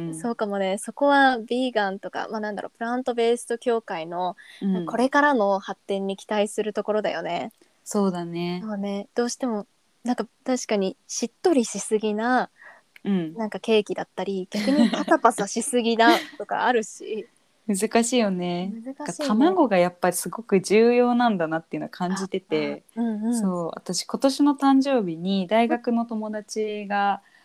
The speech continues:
Speaker 1: の、お菓子を作るんだけど、
Speaker 2: うんうん。
Speaker 1: あの、彼女が覚悟してくれて、ビーガンのキャロットケーキを焼いてくれたのね。
Speaker 2: うん。あら、素敵。
Speaker 1: で、それがすっ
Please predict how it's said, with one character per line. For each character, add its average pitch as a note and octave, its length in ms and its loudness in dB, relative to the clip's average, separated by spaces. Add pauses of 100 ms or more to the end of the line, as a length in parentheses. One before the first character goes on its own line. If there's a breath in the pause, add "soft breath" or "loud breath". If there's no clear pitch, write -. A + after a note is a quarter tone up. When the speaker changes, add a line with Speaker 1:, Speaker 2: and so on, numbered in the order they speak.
(140 soft breath)
Speaker 1:
の、 F3 100 -8
お F3+ 60 -10
菓 G3+ 140 -2
子 F#3 160 -2
を E3 60 -2
作 - 240 -10
る E3 280 -4
ん D3+ 60 -12
だ D3+ 100 -16
け D3+ 140 -14
ど、 E3 360 2 (100)
Speaker 2:
う C#4+ 80 -2
ん B3+ 260 0
う - 20 0
ん。 A#3 60 0
Speaker 1:
あ - 20 -4
の、 D#3 500 -8
彼 G3+ 300 -2
女 F3 180 -6
が B3 440 2 (1200)
覚 - 160 -10
悟 E3 100 -12
し - 100 -10
て F3+ 140 -10
く F3 120 -10
れ F3+ 140 -8
て、 E4 340 -2
ビ D4+ 300 0
ー E4 80 4
ガ E4 160 4
ン A#3+ 160 -2
の C4+ 420 2 (120)
キ - 100 -8
ャ F#3+ 60 -2
ロ A3+ 80 0
ッ - 20 0
ト A#3+ 220 -4
ケ B3+ 220 0
ー B3 80 -6
キ E3+ 100 -6
を D#3+ 80 -2
焼 E3 160 -4
い - 20 -18
て F3 120 -12
く F3 120 -6
れ F3 100 -4
た F3+ 140 -6
の D3+ 100 -6
ね。 F3 320 -2
Speaker 2:
う D#4+ 40 0
ん。 E4 80 2
あ - 20 0
ら、 C4+ 240 0
素 - 140 -18
敵。 A3+ 400 -8
Speaker 1:
で、 F#3+ 100 -2
そ F#3+ 160 -2
れ F#3+ 80 0
が F3+ 140 -4
す - 200 -2
っ F3 60 -4